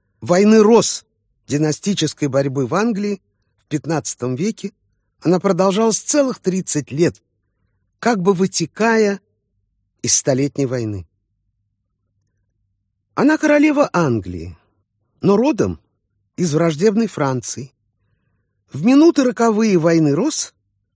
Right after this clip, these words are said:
всё это повлияло на её судьбу. Она отличалась сочетанием ангельской внешности, о которой говорят все,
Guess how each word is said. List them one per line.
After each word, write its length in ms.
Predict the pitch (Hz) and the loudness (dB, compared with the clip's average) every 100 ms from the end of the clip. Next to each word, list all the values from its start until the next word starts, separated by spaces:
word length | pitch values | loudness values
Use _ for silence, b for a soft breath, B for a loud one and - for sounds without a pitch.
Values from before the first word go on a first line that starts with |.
| _ _ _ _ | _ _ _ _
всё 240 | - 285 | -2 0
это 200 | 294 190 | 2 0
повлияло 640 | 131 135 135 156 131 123 - _ - | -4 -4 -2 0 0 -2 -10 _ -6
на 80 | 135 | -4
её 180 | 127 | -2
судьбу. 420 | 151 - 117 104 107 _ _ _ _ _ _ _ _ _ _ _ _ _ _ _ | -6 -8 -10 -12 -16 _ _ _ _ _ _ _ _ _ _ _ _ _ _ _
Она 200 | - 247 | 0 2
отличалась 480 | 277 269 240 269 269 | 2 0 0 0 0
сочетанием 720 | - 214 226 - 240 226 202 - | -2 -2 -2 0 2 2 2 0
ангельской 560 | 220 180 185 - 175 | 0 0 -2 -2 -4
внешности, 760 | 170 220 269 - 123 - 101 - _ _ _ | -2 -2 -2 -6 -8 -8 -12 -14 _ _ _
о 80 | 139 | -6
которой 340 | 135 165 180 151 | -4 0 0 0
говорят 480 | 160 160 165 - _ _ | 0 0 -2 -4 _ _
все, 380 | - - - 123 | -10 -4 -2 -4